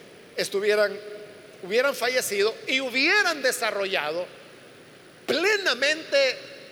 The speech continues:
las doctrinas cristianas, porque yo le aseguro que si a Pablo le hubieran hablado de esos conceptos que le he mencionado del credo niceno, Dios de Dios, luz de luz, de la misma naturaleza con el Padre,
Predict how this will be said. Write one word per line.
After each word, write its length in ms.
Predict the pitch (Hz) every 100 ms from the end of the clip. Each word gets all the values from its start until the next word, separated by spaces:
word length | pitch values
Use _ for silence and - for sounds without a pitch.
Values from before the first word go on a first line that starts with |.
| - 190
las 840 | 208 214 214 202 - - - - - - - - - - -
doctrinas 640 | 170 226 - 311 392 349 -
cristianas, 400 | 226 202 240 160
porque 340 | 214 - 196
yo 140 | 214 359
le 80 | 349
aseguro 580 | - 233 226 196 165 139 - - - - - - - - - -
que 140 | 269
si 140 | -
a 60 | 214
Pablo 400 | - 320 339 285
le 80 | 254
hubieran 320 | 254 277 277
hablado 440 | 240 226 254 220 214
de 140 | 180 285
esos 240 | 294 302
conceptos 720 | - 226 - 269 - 208 160 -
que 100 | 185
le 120 | 202
he 40 | 233
mencionado 560 | 240 208 208 226 208
del 140 | 185 156
credo 240 | 220 220
niceno, 480 | 196 165 165 139 123 - - - - - - - - - - - -
Dios 240 | 165 214 185
de 140 | 214
Dios, 340 | 202 240 220 -
luz 200 | 208 220
de 120 | 196 220
luz, 360 | 254 202 - - - - - - - - - - - - - - - 170
de 100 | 220
la 100 | 202
misma 260 | 240 262
naturaleza 580 | 254 226 220 214 233 247
con 180 | 233 208
el 120 | 190
Padre, 400 | - 277 208 165